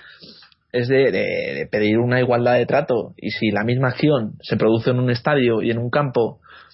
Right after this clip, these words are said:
y esa, esa acción es sancionada, lo que se tiene que hacer es que si pasa en otro can-, en otro campo, independientemente del nombre y de, y del apellido de la persona o del club o de quien sea,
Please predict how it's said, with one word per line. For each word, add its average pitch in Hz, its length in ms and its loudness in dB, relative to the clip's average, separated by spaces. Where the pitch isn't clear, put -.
y 120 160 2
esa, 117 580 0
esa 101 180 -4
acción 135 460 -2
es 117 100 -4
sancionada, 151 640 -2
lo - 200 -2
que - 100 -8
se - 160 -8
tiene 110 240 2
que 120 80 0
hacer 139 400 0
es - 160 -4
que 107 100 -2
si 107 200 -4
pasa 123 260 -2
en 120 60 0
otro 127 220 0
can-, 143 360 -2
en 123 140 -4
otro 123 200 -2
campo, 147 240 0
independientemente 131 1000 0
del 127 220 2
nombre 131 520 2
y 110 120 0
de, 107 920 2
y 117 160 2
del 117 140 4
apellido 120 680 2
de 131 140 -2
la 113 100 2
persona 127 680 -2
o 117 180 0
del 110 200 0
club 143 360 0
o - 100 0
de 190 140 4
quien 110 160 0
sea, 147 360 -2